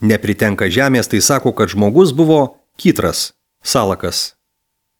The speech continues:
Šikščiam žmogui pilant kapą trūksta žemių. Seirėjai. Jeigu kokio nabašninko kapas yra įdubęs, tai žino, kad tas žmogus buvo skūpus.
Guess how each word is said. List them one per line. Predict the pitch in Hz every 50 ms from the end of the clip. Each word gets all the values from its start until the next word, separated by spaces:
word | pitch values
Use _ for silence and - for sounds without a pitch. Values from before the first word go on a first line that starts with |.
| _ _ _ _ _ _ _ _ _ _ _ _ _ _ _ _ _ -
Šikščiam | - 135 - - - 160 156 147 127
žmogui | - 123 143 160 147 143 120 110
pilant | - 165 143 127 113 107 -
kapą | - 156 156 151 - 139 131 120 107 - _ _ _ _
trūksta | - 180 165 - - - 143
žemių. | - 156 135 101 85 85 85 82 90 _ _ _
Seirėjai. | - - - 151 147 131 117 92 85 82 78 - _ _ _ _ _ _ _ _ _ _ _ _ _ _ _ _ _ _ _
Jeigu | - 98 110 104 95 101
kokio | 95 - 123 107 - - 98
nabašninko | 101 101 90 104 98 98 - - 117 107 101 - 98 -
kapas | - 113 107 - 101 87 - -
yra | 107 101 101
įdubęs, | 92 90 95 92 120 151 139 143 131 - -
tai | - 104 90
žino, | 80 92 92 123 147
kad | 151 - 104 - -
tas | 135 127 -
žmogus | 113 104 98 120 127 104 101
buvo | 117 123 117 104 -
skūpus. | - - 110 92 - 135 131 - - -